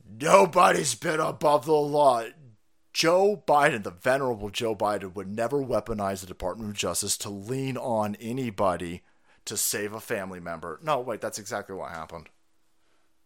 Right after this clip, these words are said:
And these scumbags are running out of ammo real quick. They, it's the same song and dance every single time. If any of these people,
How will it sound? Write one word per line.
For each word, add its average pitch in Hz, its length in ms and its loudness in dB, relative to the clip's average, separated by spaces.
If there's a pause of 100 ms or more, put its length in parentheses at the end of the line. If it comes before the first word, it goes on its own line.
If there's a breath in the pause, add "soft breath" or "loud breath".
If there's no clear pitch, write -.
(2000)
And 139 100 -8
these 147 200 4
scumbags 135 380 0
are - 20 -4
running 123 260 0
out 113 140 0
of 113 80 -4
ammo 113 180 -4
real 113 220 -4
quick. 113 220 -4 (800 loud breath)
They, 170 320 -2 (1400)
it's 170 140 0
the 165 100 -2
same 175 720 0
song 156 460 0
and 139 100 -10
dance 139 320 -4
every 131 280 0
single 113 280 -2
time. 92 280 -10 (2250)
If - 340 -8
any 190 220 0
of 208 100 2
these 185 220 -4
people, 101 540 -8